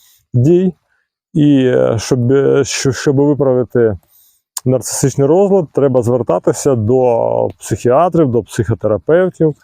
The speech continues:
І це вже геть інша справа. Тривале лікування,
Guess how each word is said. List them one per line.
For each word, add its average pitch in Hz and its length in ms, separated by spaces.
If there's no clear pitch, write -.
І 135 160
це 131 180
вже 110 680
геть 131 360
інша 113 480
справа. 101 580
Тривале 139 680
лікування, 147 800